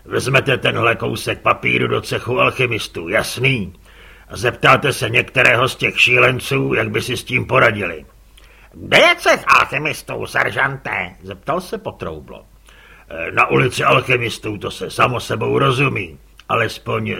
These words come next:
zatím tam pořád ještě je. Ale na vašem místě bych si pospíšil. Budovy cechy alchymistů stojí přímo proti budovám cechu hráčů.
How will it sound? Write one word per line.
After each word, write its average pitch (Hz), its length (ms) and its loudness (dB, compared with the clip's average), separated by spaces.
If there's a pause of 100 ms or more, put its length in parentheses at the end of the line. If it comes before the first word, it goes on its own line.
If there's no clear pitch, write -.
zatím 131 580 0
tam 101 240 -6
pořád 104 540 -2
ještě 101 340 -6
je. 87 280 -6 (600)
Ale 82 240 -10
na 113 140 2
vašem 120 500 2
místě 131 680 -2
bych 110 200 -4
si 135 180 -4
pospíšil. 113 920 -4 (2750)
Budovy 208 420 0
cechy 196 400 -8
alchymistů 117 920 -6
stojí 135 420 -8
přímo 170 480 -4
proti 175 360 -10
budovám 131 640 0
cechu 113 420 -8
hráčů. 85 640 -6